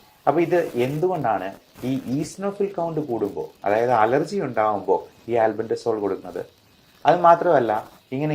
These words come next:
ഈസ്നോഫിൽ കൗണ്ട് പത്തിനും മുകളിലായിട്ട് നിൽക്കുവാണെങ്കിൽ, അബ്സല്യൂട്ട് ഈസ്നോഫിൽ കൗണ്ട് ആയിരത്തിന് മുകളിലാണെങ്കിൽ, ഐ ജി ഇയുടെ അളവ് ഒരു നൂറിന് മുകളിലാണെങ്കിൽ ഒക്കെ ഭയങ്കരമായ അലർജി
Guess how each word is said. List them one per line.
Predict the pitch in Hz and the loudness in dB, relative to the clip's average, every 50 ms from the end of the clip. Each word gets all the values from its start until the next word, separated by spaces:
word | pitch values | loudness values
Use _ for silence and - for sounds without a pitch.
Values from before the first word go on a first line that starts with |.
| 143 | -2
ഈസ്നോഫിൽ | 139 - - 165 160 147 165 160 156 | -2 -4 -4 -6 -4 -4 -6 -4 -2
കൗണ്ട് | 156 156 151 156 156 151 - | -2 0 0 0 2 2 2
പത്തിനും | 135 139 - 165 165 180 170 156 | 2 2 0 -4 -4 -4 -4 -2
മുകളിലായിട്ട് | 139 135 139 143 147 143 139 131 131 127 | 0 2 2 4 4 2 2 0 -2 -4
നിൽക്കുവാണെങ്കിൽ, | 120 110 101 - 117 104 98 90 85 82 78 78 - - - _ _ _ _ - | -6 -6 -6 -4 -4 -2 -2 -2 -4 -6 -10 -10 -10 -12 -16 _ _ _ _ -2
അബ്സല്യൂട്ട് | 113 117 - - - 156 160 175 175 156 165 151 | -2 -2 0 0 0 2 2 2 0 0 -2 -4
ഈസ്നോഫിൽ | 147 - 147 147 147 147 - 147 131 131 - | -4 -4 -4 -4 -4 -4 -4 -4 -4 -2 0
കൗണ്ട് | 131 131 131 127 131 131 135 - - 110 110 | 0 0 0 0 -2 -2 -2 -2 -2 -2 0
ആയിരത്തിന് | 120 135 147 151 156 151 160 156 139 120 | 2 2 2 2 0 -2 -2 -4 -2 -2
മുകളിലാണെങ്കിൽ, | 113 107 110 104 104 98 90 90 87 85 82 76 - - - - _ _ _ _ - | 0 0 0 0 0 -2 -4 -6 -10 -10 -12 -12 -12 -18 -20 -20 _ _ _ _ 0
ഐ | 107 131 147 151 - 156 147 156 | 2 4 4 4 2 -2 -4 -6
ജി | 180 190 185 185 185 | -6 -6 -6 -6 -4
ഇയുടെ | 190 185 180 180 - - 127 127 | -2 0 0 -2 -2 0 0 2
അളവ് | 131 131 117 123 123 123 123 - - - _ - | 2 2 2 0 -2 -2 -4 -8 -14 -18 _ -4
ഒരു | 120 127 135 135 131 120 - - - _ _ _ - 107 110 | 0 2 2 2 2 0 -2 -8 -16 _ _ _ -14 -8 -6
നൂറിന് | 123 143 156 156 160 175 180 156 - - - 101 127 127 | -4 -2 -2 -2 -4 -6 -8 -8 -10 -12 -12 -8 -6 -4
മുകളിലാണെങ്കിൽ | 127 123 139 147 147 139 120 113 113 113 117 110 107 85 - - - - | -2 0 2 2 4 2 2 0 -2 -6 -6 -6 -6 -8 -8 -8 -8 -8
ഒക്കെ | 98 - - - 135 92 - - - _ _ - - - | -6 -6 -4 -2 -2 -2 -2 -4 -10 _ _ -14 -6 -2
ഭയങ്കരമായ | 123 147 160 170 185 190 175 160 147 151 156 156 147 | 0 0 0 0 -2 -2 0 0 0 2 2 2 4
അലർജി | 139 147 160 165 165 170 | 4 2 0 -2 -2 -4